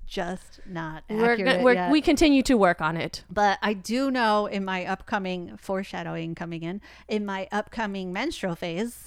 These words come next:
Speaker 1: I have some free time
Speaker 2: Ah.
Speaker 1: to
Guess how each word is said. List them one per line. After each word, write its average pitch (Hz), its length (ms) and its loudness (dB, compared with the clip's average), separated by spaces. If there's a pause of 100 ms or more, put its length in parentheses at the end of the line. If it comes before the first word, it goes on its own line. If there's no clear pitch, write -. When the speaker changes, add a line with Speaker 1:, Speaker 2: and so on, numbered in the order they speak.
(140)
Speaker 1:
I 190 180 -2
have 185 280 -4
some 185 220 -6
free 202 220 -8
time 190 460 -6 (120)
Speaker 2:
Ah. 226 200 -10
Speaker 1:
to 180 1200 -6